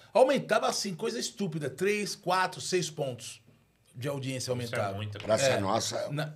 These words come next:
Speaker 3: era direto.
Speaker 1: de dois mil, de dois mil pra cá. Aí teve um dia que o Raul Gil virou e falou assim,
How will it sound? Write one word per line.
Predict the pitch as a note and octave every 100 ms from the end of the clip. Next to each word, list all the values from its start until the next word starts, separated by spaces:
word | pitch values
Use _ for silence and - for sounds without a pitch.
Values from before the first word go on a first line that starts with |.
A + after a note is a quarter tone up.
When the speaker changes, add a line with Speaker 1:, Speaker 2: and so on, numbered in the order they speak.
| -
Speaker 3:
era | F#2+ F#2
direto. | B2 A2 F3
Speaker 1:
de |
dois | D3+ G#3 G#3 C#3+
mil, | F#3+ B3 B3+ A3+
de | F3
dois | E3 F#3 D3
mil | G#3 A3+ - - - - _
pra | - -
cá. | E3 A2+ - - - _ _ _ - _ _ - - - - -
Aí | - A#3
teve | B3 B3
um | A3+
dia | D#3+ C#4 G#3+ A#2 - - - _ _ _ -
que | -
o | G3+ F#3
Raul | D3 F#3 A#3+
Gil | D3 G3+ A#3+ C3 - - _ -
virou | B2 F3 G3+
e |
falou | G3 G3
assim, | F#3 - D#3+ D3+